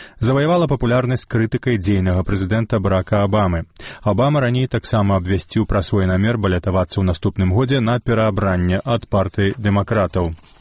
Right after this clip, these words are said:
Агенцтва па ахове межаў Еўразвязу Frontex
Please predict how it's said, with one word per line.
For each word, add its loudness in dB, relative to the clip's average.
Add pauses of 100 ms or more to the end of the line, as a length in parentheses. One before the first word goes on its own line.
(1400)
Агенцтва 0
па 0
ахове 0
межаў 0
Еўразвязу 0
Frontex -2